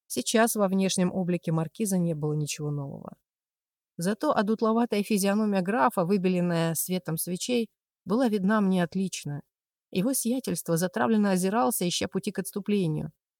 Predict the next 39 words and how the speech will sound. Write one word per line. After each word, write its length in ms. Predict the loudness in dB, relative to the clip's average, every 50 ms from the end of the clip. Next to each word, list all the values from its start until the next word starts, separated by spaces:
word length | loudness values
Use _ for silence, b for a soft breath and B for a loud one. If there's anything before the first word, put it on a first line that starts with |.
| _ _ _ _ _ -14
В 80 | -8
зал 260 | -4 -2 0 2 2 2
вело 220 | 2 2 2 4
несколько 500 | 2 2 2 0 -2 -4 -4 -2 -2 -2
дверей, 480 | 0 0 0 2 2 2 0 0 -2 -4
сейчас 420 | -6 -8 -6 -4 -2 -2 -2 -2
открытых 540 | -2 -4 -4 -2 -2 -2 -2 -4 -4 -6 -4
настежь. 600 | -2 -2 -2 -2 -4 -6 -10 -12 -12 -12 -12 -12 _ _ _ _ _ -6
И 80 | -6
при 140 | -4 -2 -2
желании 360 | 0 0 0 0 2 2 2
де 100 | 2 0
Париньяк 500 | 0 0 2 2 2 2 0 0 -2 -2
мог 220 | -2 -2 -2 -2 0
бы 260 | 2 2 2 2 2
быстро 380 | 0 -2 -2 -2 -4 -4 -4 -6
удрать. 480 | -4 -4 -4 -4 -4 -4 -6 -12 _ _ _ _ _ _ _ _ _ _ _ -6
Не 180 | -2 2 2 2
думаю, 400 | 2 2 2 4 4 4 4 2
что 180 | 0 0 0
Моран 280 | 2 2 2 2 0 -2
стал 240 | -2 0 0 0 0
бы 100 | 0 0
его 120 | 0 0
преследовать. 720 | -2 -2 -4 -4 -2 0 -2 -2 -2 -4 -8 -10 -12 -20 _ _ _ _ _ -8
Но 200 | -4 -2 -2 0
то 160 | 4 4 4
ли 100 | 4 4
граф 320 | 4 2 4 4 4 2 2
был 260 | 2 4 4 4 2 0
не 120 | 0 0 2
настолько 460 | 2 2 0 0 -2 -2 -2 -2 -4
труслив, 500 | -6 -4 -6 -6 -4 -2 -2 -2 -2 -4
чтобы 260 | -2 -2 0 0 0
прилюдно 440 | 0 0 0 2 2 4 4 2 2
пуститься 480 | 2 0 -2 0 0 0 0 0 0 -2
в 80 | 0
позорное 480 | 2 2 2 4 2 2 4 2 2 2
бегство, 540 | 2 2 0 0 0 -6 -10 -10 -10 -12